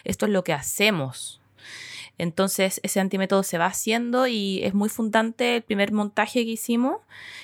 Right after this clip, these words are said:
que se llama Concierto, que lo estrenamos el dos mil doce en un galpón, en el ciec, en la Sala de la Mellao.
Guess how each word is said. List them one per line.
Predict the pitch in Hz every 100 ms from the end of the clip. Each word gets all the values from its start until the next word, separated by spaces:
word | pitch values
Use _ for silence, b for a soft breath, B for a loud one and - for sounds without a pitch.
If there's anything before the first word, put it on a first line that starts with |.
| B
que | -
se | -
llama | - 190
Concierto, | 185 180 233 226 _ 214 359 - _ _ _ 202
que | 190
lo |
estrenamos | 185 180 185
el | 185
dos | 180
mil | 185 185
doce | 190 233 - 254 247 247 240
en | 214
un | 202 196
galpón, | 190 175 _ 220 233 233 226 214
en | 196
el | 180
ciec, | - 226 240
en | 208
la | 196
Sala | - 185
de |
la | 190
Mellao. | 175 170 196 214 233